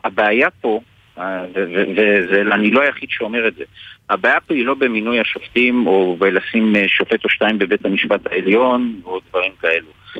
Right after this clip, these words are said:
זה דבר שהיה אפשר לעשות מזמן ודי מהר. אה, הנושא של הוועדה למינוי שופטים נועד, אה, מבחינתנו לפחות, לייצר, אה, מנגנון שאמור, אה, לאזן גם את, אה,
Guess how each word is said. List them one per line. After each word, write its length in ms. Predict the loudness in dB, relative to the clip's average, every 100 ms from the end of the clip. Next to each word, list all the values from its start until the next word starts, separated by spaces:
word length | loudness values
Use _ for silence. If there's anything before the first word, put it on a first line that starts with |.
| -16 -14 -2
זה 120 | 0
דבר 320 | 2 0 0
שהיה 240 | 0 0 0
אפשר 220 | 0 -2
לעשות 340 | -2 -2 -6 -10
מזמן 540 | -8 -8 -4 0 0 0
ודי 240 | 0 0 -2
מהר. 260 | -2 -2 -2 -8 _ _ _ _ _ _ 0
אה, 540 | 2 4 2 2 0
הנושא 340 | -2 -4 -2
של 140 | -2 0
הוועדה 280 | 0 0 0
למינוי 280 | -2 -2 -2
שופטים 560 | -2 -4 -2 0 2 2
נועד, 280 | 2 2 0 0
אה, 280 | 2 2 0
מבחינתנו 760 | -2 -2 -4 -4 -2 -2 0
לפחות, 580 | -2 -4 -8 -2 0 0 0
לייצר, 540 | 0 0 -2 -2 0 2
אה, 200 | 2 2 0
מנגנון 600 | -2 0 -2 -2 -4 -2
שאמור, 560 | -2 0 2 0 2 2
אה, 80 | 2
לאזן 600 | 2 0 -2 -2 -2 0
גם 240 | -2 -2 -4 -10
את, 220 | -8 -2
אה, 380 | 2 2 2